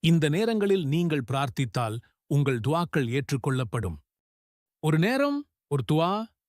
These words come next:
உங்கள் வாழ்க்கையை முழுமையாக மாற்ற முடியும். நபி ஸல்லல்லாஹு அலைஹி வஸல்லம் அவர்கள் கூறினார்கள், "ஒவ்வொரு இரவும் இரவின் மூன்றில் ஒரு பங்கு நேரம் இருக்கும்பொழுது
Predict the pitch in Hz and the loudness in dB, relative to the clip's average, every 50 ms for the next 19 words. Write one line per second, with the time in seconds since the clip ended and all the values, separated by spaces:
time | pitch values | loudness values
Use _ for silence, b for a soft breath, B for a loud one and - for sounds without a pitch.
0 | _ _ _ 151 147 147 135 123 139 156 185 190 - 185 170 170 170 180 156 135 | _ _ _ 0 0 2 2 2 2 0 0 0 0 0 0 2 0 0 0 0
1 | 143 165 185 185 180 175 175 147 170 147 131 139 123 - 143 131 123 117 110 101 | 2 2 2 2 0 0 -2 -2 -2 -2 -2 -2 -2 -2 -2 -2 -2 -2 -4 -6
2 | 90 82 - _ _ _ _ _ _ _ _ _ _ _ _ _ _ _ _ _ | -8 -10 -14 _ _ _ _ _ _ _ _ _ _ _ _ _ _ _ _ _
3 | _ _ _ _ _ _ _ _ _ _ _ _ _ _ - 165 214 262 208 - | _ _ _ _ _ _ _ _ _ _ _ _ _ _ 8 10 10 10 10 10
4 | 254 247 240 233 202 175 175 170 170 151 151 156 135 127 143 151 139 143 151 135 | 10 10 10 8 8 8 6 6 8 6 6 6 6 6 6 6 6 6 6 6
5 | 135 127 - - 147 139 139 139 135 123 120 127 123 120 127 117 - - 147 131 | 4 4 4 6 6 8 8 6 6 4 4 4 4 4 4 4 6 6 6 6
6 | 127 127 123 117 104 98 135 151 180 - _ _ _ _ _ _ _ _ _ _ | 8 6 6 4 4 6 4 4 4 2 _ _ _ _ _ _ _ _ _ _
7 | _ _ _ _ _ _ _ _ _ _ _ _ _ _ _ _ _ _ _ 139 | _ _ _ _ _ _ _ _ _ _ _ _ _ _ _ _ _ _ _ 8
8 | 147 175 202 190 190 247 262 262 254 208 151 143 143 143 127 127 123 120 135 b | 10 10 10 10 8 8 8 8 8 8 8 6 6 6 6 4 4 2 0 b
9 | b b _ - 147 170 196 226 240 220 214 226 226 202 170 156 160 180 196 190 | b b _ 6 8 10 10 10 8 8 8 8 8 8 8 8 8 8 8 8
10 | 170 196 190 156 120 139 165 180 196 156 - 165 165 160 160 160 147 143 143 143 | 8 6 6 6 6 8 8 8 8 6 6 6 6 6 6 6 6 6 6 6
11 | 135 127 127 131 120 - 143 135 120 123 120 117 120 135 123 98 87 - | 4 4 4 2 4 4 4 4 6 4 4 4 4 4 2 2 0 -4